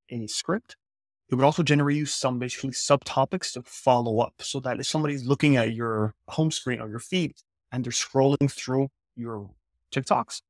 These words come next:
it kind of makes sense because if one follows the other, right? It's a natural progression. It's not just random ideas here and there. There's actually some progression, or there's a flow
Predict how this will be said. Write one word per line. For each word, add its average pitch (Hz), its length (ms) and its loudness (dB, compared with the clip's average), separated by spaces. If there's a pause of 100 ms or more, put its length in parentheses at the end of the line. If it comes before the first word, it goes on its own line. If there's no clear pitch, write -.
(640)
it 123 100 2
kind 160 220 4
of 123 80 0
makes 131 260 4
sense 156 320 0
because 120 380 0
if - 140 -10 (100)
one 135 200 6
follows 131 280 4
the 117 160 4
other, 92 240 -4 (120)
right? 123 200 -10 (380)
It's - 80 -8
a 131 40 6
natural 131 360 6
progression. - 440 -2
It's - 140 -10
not 143 160 2
just - 320 -2 (300)
random 127 320 6
ideas 120 360 0
here 120 240 -8
and 113 120 -2
there. 123 280 2 (160)
There's 123 160 -6
actually 127 260 0
some - 220 -12 (160)
progression, 123 720 -2 (220)
or 120 500 4 (600)
there's 143 140 8
a 143 60 4
flow 135 540 4